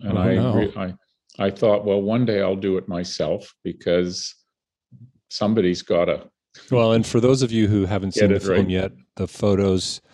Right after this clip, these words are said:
Speaker 2: uh, play a pretty important role in, in, in the story and the film and, and connecting some of those dots. Um,
Speaker 1: Right.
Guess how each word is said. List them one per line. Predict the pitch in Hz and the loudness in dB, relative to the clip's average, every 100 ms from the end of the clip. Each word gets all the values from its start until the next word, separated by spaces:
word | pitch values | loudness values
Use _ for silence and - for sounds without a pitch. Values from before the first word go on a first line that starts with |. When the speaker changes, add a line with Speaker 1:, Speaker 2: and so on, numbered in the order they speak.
| _ _ - | _ _ -10
Speaker 2:
uh, | 98 90 | -6 -4
play | - 98 90 | -2 0 0
a | |
pretty | - 107 95 | -2 0 0
important | 90 101 92 92 | 0 -2 -4 -4
role | 92 95 85 85 131 | -2 0 -2 -4 -6
in, | 90 87 - | -6 -6 -8
in, | 104 87 87 | -6 -4 -4
in | - 87 | -6 -6
the | 85 | -6
story | - 110 110 98 | -2 2 2 2
and | 85 | -2
the | |
film | - 101 95 90 | -4 -2 0 -2
and, | 85 78 110 | -4 -8 -10
and | 87 80 - - | -10 -10 -16 -10
connecting | 101 98 - 90 | -4 -4 -4 -6
some | - 90 | -6 -6
of | 85 | -4
those | 85 - | -4 -4
dots. | 90 87 - - - - - - 98 | -4 -4 -6 -10 -14 -20 -20 -14 -4
Um, | 101 107 104 | 2 2 2
Speaker 1:
Right. | - | -2